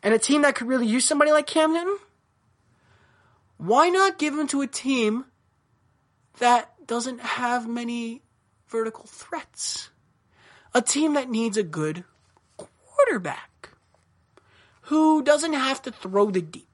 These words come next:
ball. Somebody who just needs to, you know, throw the ball well. That's all it is. Someone who is not afraid to put their body on the line for the team. Cam Newton is that guy.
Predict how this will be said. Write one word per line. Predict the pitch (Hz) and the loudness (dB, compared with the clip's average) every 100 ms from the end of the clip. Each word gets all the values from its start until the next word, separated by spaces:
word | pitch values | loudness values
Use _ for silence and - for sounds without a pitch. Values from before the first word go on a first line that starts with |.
| - | -20
ball. | - - - - | -20 -20 -20 -6
Somebody | - 302 285 277 262 | -4 0 4 4 4
who | 233 196 | -2 -2
just | 202 - | -4 -4
needs | 175 190 180 - | -6 -6 -6 -8
to, | 196 202 - - - - | -8 -10 -16 -20 -16 -8
you | |
know, | 233 143 - _ _ | -6 -6 -10 _ _
throw | - 139 143 | -14 -8 -6
the | 180 | -6
ball | 180 196 214 254 _ _ _ _ - | -4 -2 -2 -4 _ _ _ _ 6
well. | 554 587 605 - - - _ _ _ _ _ _ _ - | 8 8 6 4 -2 -16 _ _ _ _ _ _ _ 0
That's | 254 262 | 0 2
all | 233 170 | -2 0
it | 160 | -4
is. | 269 - _ _ - | -8 -12 _ _ -4
Someone | 381 415 403 302 | -2 2 2 4
who | 330 | 2
is | 277 | 2
not | 262 269 | 2 0
afraid | 262 247 | -2 -4
to | |
put | 220 202 | -4 -6
their | 160 151 | -6 -8
body | 165 226 294 359 359 240 | -4 0 2 0 -2 -2
on | 247 247 | -4 0
the | 247 | 0
line | 196 151 165 170 | 0 0 -2 -4
for | - 135 | -12 -14
the | 143 | -14
team. | - - 269 240 190 _ _ _ _ _ _ - | -14 -10 -8 -8 -12 _ _ _ _ _ _ -10
Cam | 147 151 | -6 -2
Newton | 190 220 | 0 0
is | 240 | 2
that | 233 202 | 4 4
guy. | 202 240 | 2 0